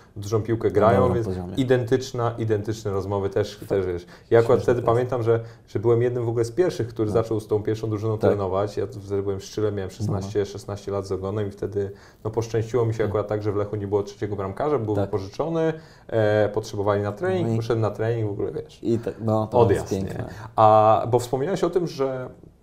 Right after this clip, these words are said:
Speaker 1: że trener Globisz, no, dobierał zawodników i faktycznie był takim selekcjonerem.
Speaker 2: Mhm.
Speaker 1: I, i ja też faktycznie widzę tutaj, no, bardzo podobne, podobne cechy jak
Speaker 2: Mhm.
Speaker 1: u trenera Nawałki,
Speaker 2: Mhm.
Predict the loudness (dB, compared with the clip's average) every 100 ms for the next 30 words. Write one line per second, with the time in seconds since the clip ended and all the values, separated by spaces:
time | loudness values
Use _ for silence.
0 | _ _ -8 -2 0 2 2 2 4 2
1 | 2 -6 -4 -4 2 2 4 4 4 2
2 | 0 0 -2 -2 -2 -2 -4 -2 -2 -2
3 | -4 -6 -4 -4 -2 -2 0 -2 -2 0
4 | 0 0 -6 -6 -6 -6 0 2 2 -2
5 | -4 -4 -6 -4 -2 -2 -2 0 0 0
6 | -4 -4 -6 -8 -6 -2 -2 0 0 0
7 | -2 0 0 -2 -2 -2 -4 -2 -2 -4
8 | -8 -6 0 2 0 -4 -6 -4 -4 -2
9 | 0 -2 -4 -10 -8 -10